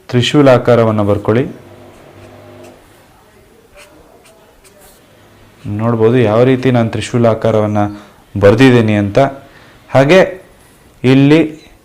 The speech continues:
ನಿಮ್ಮ ವಯಸ್ಸನ್ನ ಬರ್ಕೊಳ್ಳಿ. ನೀವು ಯಾರನ್ನ ವಶೀಕರಣ ಮಾಡ್ಕೋಬೇಕು ಅಂತ ಇರ್ತೀರಲ್ಲ, ಅವರ ವಯಸ್ಸನ್ನ ಬರ್ಕೊಳ್ಳಿ ಸಾಧ್ಯವಾದ್ರೆ. ಸಾಧ್ಯವಾಗ್ಲಿಲ್ಲ ಅಂತ ಹೇಳಿ ಆಯ್ತು ಅಂತ ಹೇಳಿದ್ರೆ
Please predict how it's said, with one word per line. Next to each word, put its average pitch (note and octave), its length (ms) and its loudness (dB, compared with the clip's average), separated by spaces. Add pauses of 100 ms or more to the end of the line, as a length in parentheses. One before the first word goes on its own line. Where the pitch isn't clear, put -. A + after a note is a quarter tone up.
(440)
ನಿಮ್ಮ C3 180 4
ವಯಸ್ಸನ್ನ B2+ 600 4
ಬರ್ಕೊಳ್ಳಿ. G#2 640 -2 (2500)
ನೀವು B2+ 180 4
ಯಾರನ್ನ C3+ 320 6
ವಶೀಕರಣ B2+ 580 2
ಮಾಡ್ಕೋಬೇಕು A2 500 0
ಅಂತ G#2 180 -4
ಇರ್ತೀರಲ್ಲ, G2+ 420 0
ಅವರ A2+ 480 2
ವಯಸ್ಸನ್ನ A#2 440 2
ಬರ್ಕೊಳ್ಳಿ G#2 640 -2 (120)
ಸಾಧ್ಯವಾದ್ರೆ. G#2+ 1040 0 (460)
ಸಾಧ್ಯವಾಗ್ಲಿಲ್ಲ C3+ 840 4
ಅಂತ B2+ 220 0
ಹೇಳಿ A2+ 340 2
ಆಯ್ತು G#2 360 2
ಅಂತ F#2+ 260 -6
ಹೇಳಿದ್ರೆ F#2+ 720 2